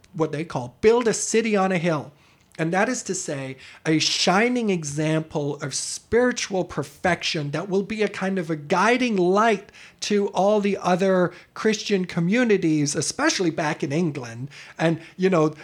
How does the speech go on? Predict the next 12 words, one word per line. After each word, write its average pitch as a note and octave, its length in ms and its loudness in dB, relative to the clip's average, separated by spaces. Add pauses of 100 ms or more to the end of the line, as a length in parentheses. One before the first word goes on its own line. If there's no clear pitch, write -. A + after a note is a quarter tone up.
the F#3+ 100 0
idea F3 380 2
being E3 300 0
that D3 140 -6
people G#3 280 -4
back E3 320 -4
in D3 80 -2
England C#3+ 440 -4
will C3+ 160 -8
look G3+ 340 -2
to E3+ 120 0
Salem D3 760 2